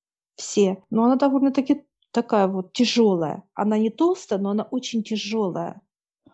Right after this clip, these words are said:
И сейчас отец говорит: "А теперь вставляйте". Я говорю: "Куда?" А он говорит: "Не знаю". <laughs> Отец говорит: "Не знаю".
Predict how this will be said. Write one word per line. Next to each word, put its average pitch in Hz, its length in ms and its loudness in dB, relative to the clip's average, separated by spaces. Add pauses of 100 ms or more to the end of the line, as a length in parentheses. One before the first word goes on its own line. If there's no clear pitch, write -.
(500)
И 254 80 -2
сейчас - 440 -2
отец 208 380 2
говорит: 208 440 -2
"А 220 40 0
теперь 330 320 0
вставляйте". 226 920 -2 (160)
Я 226 140 4
говорю: 214 180 2
"Куда?" 220 480 0 (1000)
А 233 120 2
он 226 80 0
говорит: 240 240 0
"Не 330 80 6
знаю". 208 580 2 (640)
<laughs> - 460 -2
Отец 214 320 0
говорит: 190 240 -4
"Не 214 80 -2
знаю". 202 420 -6